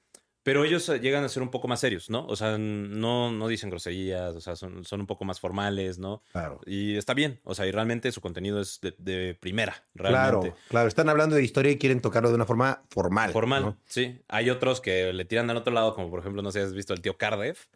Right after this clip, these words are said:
Speaker 2: Ajá.
Speaker 1: Sí, el, <laughs> el hijo de su, el, el,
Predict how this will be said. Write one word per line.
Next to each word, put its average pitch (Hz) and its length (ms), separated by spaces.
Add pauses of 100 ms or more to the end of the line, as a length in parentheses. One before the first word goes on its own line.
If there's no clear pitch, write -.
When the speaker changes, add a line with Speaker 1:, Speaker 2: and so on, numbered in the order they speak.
Speaker 2:
Ajá. 104 360
Speaker 1:
Sí, 95 180
el, 87 420
<laughs> 90 200
el 113 320
hijo 101 200
de 104 120
su, - 160
el, 92 280
el, 98 300